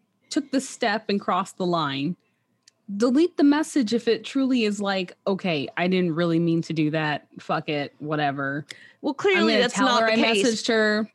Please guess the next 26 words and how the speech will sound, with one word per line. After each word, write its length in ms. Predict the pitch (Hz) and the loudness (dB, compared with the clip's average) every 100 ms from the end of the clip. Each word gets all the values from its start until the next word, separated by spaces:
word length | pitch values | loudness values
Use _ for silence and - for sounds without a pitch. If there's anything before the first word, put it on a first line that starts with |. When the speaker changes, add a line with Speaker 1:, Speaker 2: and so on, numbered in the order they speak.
| _ _ _ _ - | _ _ _ _ -2
Speaker 1:
No, 300 | 285 196 190 | 2 2 2
it's 180 | 233 | 0
just 160 | 269 - | 0 0
for 80 | 247 | -2
the 60 | |
Speaker 2:
Because 300 | 202 302 277 | 0 2 2
Speaker 1:
storyline, 360 | 277 190 156 151 | 2 2 2 0
Speaker 2:
he 120 | 165 | 0
Speaker 1:
because 220 | 220 208 185 | 0 -2 0
there's 200 | 190 220 | -2 0
nothing 340 | 226 240 233 | 0 2 0
else 200 | 214 - | 0 -2
exciting 480 | 208 - 247 247 208 | -4 -2 0 2 2
about 320 | 165 151 160 | 0 -2 0
these 200 | 165 156 | 0 0
two 240 | - 165 156 | -2 0 0
for 160 | - | -2
T 180 | 175 202 | -6 -2
L 120 | 175 | -2
C 160 | 175 175 | -2 -2
to 60 | 160 | -2
show 240 | - 156 | -4 -2
on 80 | 143 | -2
the 80 | 156 | -4
show. 460 | - 214 143 143 - 226 | -2 -2 -2 -4 -10 -8
Speaker 2:
Right. 340 | 214 220 123 | -2 -2 -2